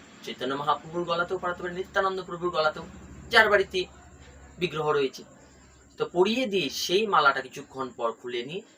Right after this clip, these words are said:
সেটা আপনারা গুরুদেবের গলায় পরিয়ে দেবেন। ডাইরেক্টলি কিন্তু গুরুদেবের গলাতে মালা পরিয়ে দেওয়া যাবে না, গোবিন্দ প্রসাদী করে পরিয়ে দিতে হয়। এরপর তুলসী দিতে হবে। তো গুরুদেবের তুলসী কোথায় দেবেন? অনেকে ভাবছে কি গুরুদেবের শ্রীচরণে তুলসী দেওয়া যায়?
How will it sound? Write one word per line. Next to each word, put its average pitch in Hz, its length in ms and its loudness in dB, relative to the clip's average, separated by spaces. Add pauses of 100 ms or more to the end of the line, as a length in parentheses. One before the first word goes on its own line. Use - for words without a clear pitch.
সেটা 143 320 -4
আপনারা 214 420 -8
গুরুদেবের 208 540 -4 (360)
গলায় - 340 -8
পরিয়ে - 220 -16
দেবেন। - 220 -20 (280)
ডাইরেক্টলি 170 500 6
কিন্তু 226 200 -4
গুরুদেবের 180 360 0
গলাতে 147 320 2
মালা 131 300 0
পরিয়ে 117 320 -8
দেওয়া 117 260 0
যাবে 101 300 -10
না, 98 100 -12 (120)
গোবিন্দ 135 360 -10
প্রসাদী 170 540 -8
করে 208 280 -12 (260)
পরিয়ে - 220 -20
দিতে - 240 -20
হয়। - 200 -20 (880)
এরপর 196 400 4 (540)
তুলসী 226 440 0
দিতে - 260 -14
হবে। - 260 -16 (380)
তো 139 80 -8
গুরুদেবের 220 500 -2
তুলসী 214 320 -4
কোথায় 202 420 0
দেবেন? 113 260 -6 (1160)
অনেকে 214 220 4
ভাবছে 220 240 -2
কি 226 100 -2
গুরুদেবের 185 480 2
শ্রীচরণে 185 640 -4
তুলসী 175 320 -8
দেওয়া 156 280 2
যায়? 208 180 -12